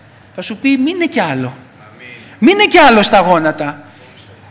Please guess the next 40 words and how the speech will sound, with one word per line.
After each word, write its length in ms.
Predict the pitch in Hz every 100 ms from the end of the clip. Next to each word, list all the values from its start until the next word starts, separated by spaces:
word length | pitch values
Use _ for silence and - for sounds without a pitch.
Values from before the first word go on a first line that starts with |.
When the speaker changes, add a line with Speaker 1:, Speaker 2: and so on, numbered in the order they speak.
| - 247
Speaker 1:
Και 140 | 254
θα 180 | 254 247
ακούσω 500 | 247 330 415 - 339
αυτό 240 | 294 285
που 120 | 262
έχεις 180 | 240 214
να 100 | 214
μου 120 | 196
πεις. 420 | - 202 269 - - - - - -
Και 120 | 165
τώρα 240 | 202 208
που 140 | 208 190 196 262
άκουσα 400 | 277 254 - 214
αυτό 220 | 196 202
που 100 | 185
έχεις 160 | 190 180
να 60 | 170
μου 140 | 165
πεις, 360 | 196 277 285 -
άκου 260 | - 247 254
τι 100 | 214
θα 100 | 180
σου 140 | 156
πω 140 | 143 139
κι 100 | 147
εγώ. 180 | 135 127
Ευχαριστούμε 460 | - 147 143 170 147
τον 120 | 135
Θεό. 260 | - 139 139 - - - - - - -
Θα 260 | - 190
έρθει 520 | 190 226 311 - 226
ο 100 | 202
Χριστός, 760 | 165 - 135 - 233 220 151 - - - -
εσύ 360 | 180 175 - 277
που 140 | 220
πηγαίνεις 480 | - 151 220 294 247
στον 160 | - 151
Κύριο 500 | 170 254 202 139 104 - - - - -
και 200 | - 233
ζ-, 160 | 180